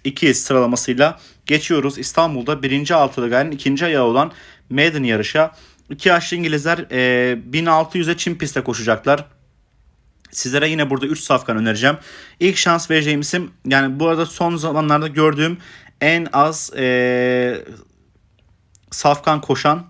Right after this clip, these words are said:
Maiden. Yani en az atlı, e, Maiden'ı izleyeceğiz. Maiden yarışını izleyeceğiz. E, bu da garip gerçekten. Sanki bir kısa vade yarışı gibi. Ama Maiden yarış. E, dört numaralı Serdarı Ekrem isimli safkan Akın Sözen'le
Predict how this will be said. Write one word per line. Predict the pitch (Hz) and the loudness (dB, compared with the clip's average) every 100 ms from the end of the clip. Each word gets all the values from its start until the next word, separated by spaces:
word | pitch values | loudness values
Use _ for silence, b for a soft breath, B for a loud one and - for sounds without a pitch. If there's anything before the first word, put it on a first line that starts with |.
| - | 0
Maiden. | 139 131 98 87 _ - | 2 2 0 -10 _ -6
Yani | 107 107 | -4 -4
en | 147 151 | -2 0
az | 151 - | 0 0
atlı, | 135 - 147 170 B B B B - | -4 -2 -4 -4 B B B B -4
e, | 123 120 120 | 0 2 4
Maiden'ı | 143 135 120 | 2 2 0
izleyeceğiz. | 107 113 107 104 | -2 -2 -2 0
Maiden | 123 127 | 0 0
yarışını | 117 113 - 120 | 0 0 -2 -4
izleyeceğiz. | 107 101 147 - b b b b b _ 117 | -2 0 0 -2 b b b b b _ -6
E, | 113 113 135 | -4 -2 0
bu | |
da | 151 | 0
garip | 147 139 147 | 2 0 0
gerçekten. | 120 107 104 - 147 165 B B | -2 -2 -4 -2 -2 -2 B B
Sanki | - 135 135 147 | -4 -2 -2 -2
bir | 143 | -4
kısa | - 160 | -2 2
vade | 147 117 | 4 4
yarışı | 104 92 92 | 0 -2 -6
gibi. | 98 120 151 _ _ - | -4 -4 -6 _ _ -8
Ama | 120 | -4
Maiden | 135 131 123 | 2 2 2
yarış. | 101 101 135 - - B B B | -2 -2 -2 -4 -12 B B B
E, | 117 117 113 117 | -6 -2 -2 2
dört | 160 196 196 | 2 2 -2
numaralı | 170 160 185 | -2 0 0
Serdarı | 190 - 165 170 180 180 | 0 0 0 2 0 -2
Ekrem | 156 - 175 131 - _ _ _ _ _ _ _ _ _ _ _ | -2 0 2 2 -2 _ _ _ _ _ _ _ _ _ _ _
isimli | - - 127 120 | -8 -2 -2 0
safkan | 123 123 160 170 | 0 0 -2 -2
Akın | 160 165 | -4 -4
Sözen'le | 151 156 139 127 160 | -2 0 0 2 0